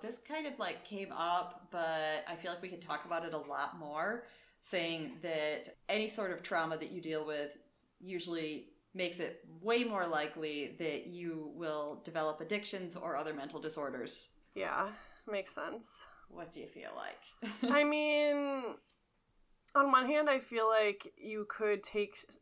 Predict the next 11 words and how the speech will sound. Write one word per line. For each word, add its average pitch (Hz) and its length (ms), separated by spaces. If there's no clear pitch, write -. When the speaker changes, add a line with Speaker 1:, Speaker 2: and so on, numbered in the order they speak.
Speaker 2:
that 196 220
information 202 1080
and 190 360
be 196 140
like, 180 360
"This 370 320
is 269 200
why 247 340
I'm 202 140
fucked 277 440
up, 175 300